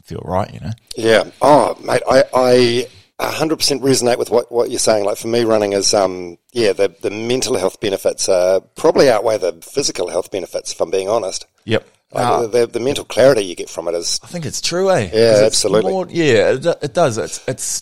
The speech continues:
Speaker 1: during the time as well when you're running. I guess
Speaker 2: Yeah.
Speaker 1: you'd, you'd feel that, but then it's just clears your, clears your head and
Speaker 2: Mm.
Speaker 1: clears your mind, and you can come back and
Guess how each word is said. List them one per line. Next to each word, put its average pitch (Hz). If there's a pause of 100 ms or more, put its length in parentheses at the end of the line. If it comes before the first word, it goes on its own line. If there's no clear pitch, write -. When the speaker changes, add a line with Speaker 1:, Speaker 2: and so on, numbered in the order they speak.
Speaker 1:
during 165
the 123
time 127
as 107
well 131
when 127
you're 117
running. 139
I 135
guess 135
Speaker 2:
Yeah. 113
Speaker 1:
you'd, 104
you'd 101
feel 117
that, 151
but -
then 117
it's - (760)
just -
clears 98
your, 87 (140)
clears 107
your -
head 92
and 107
Speaker 2:
Mm. -
Speaker 1:
clears 101
your 80
mind, 87
and 80 (140)
you 85
can 92
come 87
back 87
and 80